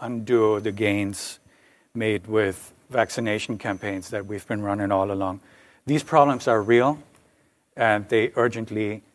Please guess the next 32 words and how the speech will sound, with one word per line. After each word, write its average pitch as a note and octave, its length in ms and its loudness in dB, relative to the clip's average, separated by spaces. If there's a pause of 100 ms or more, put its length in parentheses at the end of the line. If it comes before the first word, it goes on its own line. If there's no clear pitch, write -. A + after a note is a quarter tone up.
need A#2 280 -4
to A#2 80 -6
be G#2+ 140 0
addressed F#2 460 -2
and F#2+ 180 -8
worked F2+ 300 -4
on. - 160 -14
It's C#4 200 -6
not A#3 180 6
that B2 160 2 (140)
nobody's B2 460 0
working G2+ 360 -2
on, D2 260 -16
but A2+ 200 -2
they B2 100 0
need C3+ 220 -4
to D3 80 0
be A#2 100 -2
solved G2 600 2
as B2+ 180 -6
soon A2+ 240 -4
as G2+ 120 -8
possible, F#2+ 600 -2 (840)
because C3 400 4
otherwise A#2+ 760 6 (320)
they C3 140 2
will B2+ 180 0
solve, A2+ 540 4 (120)
at, D3 200 0
at D3 100 4
a C#3 60 2
minimum, C#3 440 2